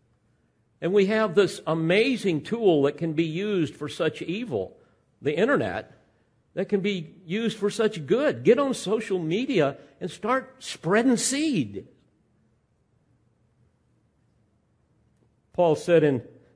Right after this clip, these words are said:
First Corinthians three, remember, he says, "I planted, Apollos watered, and God was causing the growth.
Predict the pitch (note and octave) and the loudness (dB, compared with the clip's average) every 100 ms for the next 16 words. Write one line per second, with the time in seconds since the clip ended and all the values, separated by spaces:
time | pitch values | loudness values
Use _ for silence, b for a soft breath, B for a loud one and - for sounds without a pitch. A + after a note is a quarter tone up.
0 | b b D#3+ D#3 D#3+ D#3 D3+ B2+ - D#3 | b b -6 -2 -2 0 -2 -4 -2 0
1 | C#3+ A2+ B2 D3+ D3 C#3 B B B C3 | 0 0 -2 2 2 2 B B B -20
2 | - C3 D3 - - D3+ D3 D3 C3+ - | -18 -10 -8 -8 -4 -4 0 0 -2 0
3 | E3+ G3 - G3 A3 B2 E3 - - _ | 2 2 2 4 4 2 -2 -4 -20 _
4 | _ _ _ B2 - G3 C#3 B2+ C#3 E3+ | _ _ _ -6 -2 0 0 0 2 4
5 | B2 A2+ D3+ - _ _ _ _ _ _ | 4 0 -6 -14 _ _ _ _ _ _
6 | _ _ _ _ E3+ E3 D#3+ D#3 C3+ G#3+ | _ _ _ _ 0 2 2 -2 4 6
7 | B3 D#3+ E3 D#3+ D#3+ - E3+ E3 E3+ D#3 | 8 6 2 -2 -8 0 2 4 2 2
8 | D3+ E3 A#2+ - - | 6 6 6 2 -12